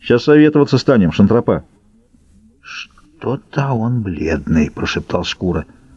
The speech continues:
«Злой, наверное!» так же тихо отозвался Булыжник. «Вишь, как голову ему разнесло!» «Всё от ума, однозначно!» В действительности великий фюрер не любил рисковать, а потому на каждое заседание совета надевал под бандану металлический колпак.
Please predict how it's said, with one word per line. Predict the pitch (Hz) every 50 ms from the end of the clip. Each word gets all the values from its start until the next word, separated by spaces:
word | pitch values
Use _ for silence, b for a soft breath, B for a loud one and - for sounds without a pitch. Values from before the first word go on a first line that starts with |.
| b b b _ _ _ _ -
«Злой, | 92 85 78 78 85 95 107 117 123 120 117 113
наверное!» | 107 104 107 107 107 104 101 95 95 95 95 92 92 90 -
так | - 107 101 92 85
же | 95
тихо | 90 - 101 95 - 110 104
отозвался | - 101 95 90 98 95 92 - -
Булыжник. | 98 101 107 104 98 87 85 80 76 -
«Вишь, | - 113 120 -
как | - 113 107 98
голову | 101 113 127 113 98 90 87 90
ему | 95 104 95
разнесло!» | 90 92 87 107 123 123 - 139 113 - - - _ _ _ _ _ _
«Всё | - - - - - - 185 240 277
от | 247 226 233 -
ума, | 208 208 202 196 180 147 127
однозначно!» | - - 117 127 139 156 165 165 165 165 175 170 147 117 - - - - b b b b b b b b b b b b b b b b b _ _ _ _ _ _ _ _ _ _ -
В | - 101
действительности | 98 120 147 147 - - 180 233 262 269 - 226 196 175 147 120 - - - - - - - - - - _ _ - - _ _ _ _ _ _ _ _ - -
великий | - 117 120 135 165 185 180 175 147
фюрер | 143 - - 160 151 147 123 123 -
не | 131 131 139
любил | 143 151 143 139 139
рисковать, | 135 135 131 - - 147 151 180 190 180
а | 151 120
потому | 101 120 110 123 135 156
на | 156 139 131
каждое | 113 139 131 120 107 110 107
заседание | 101 - - 113 117 117 110 107 104
совета | - - 113 127 151 165 160 120
надевал | 104 98 92 101 120 127 117
под | - 107 90
бандану | 87 110 110 110 107 143 165 160 123
металлический | 101 92 92 107 117 127 - - - 117
колпак. | 110 123 123 127 - - - -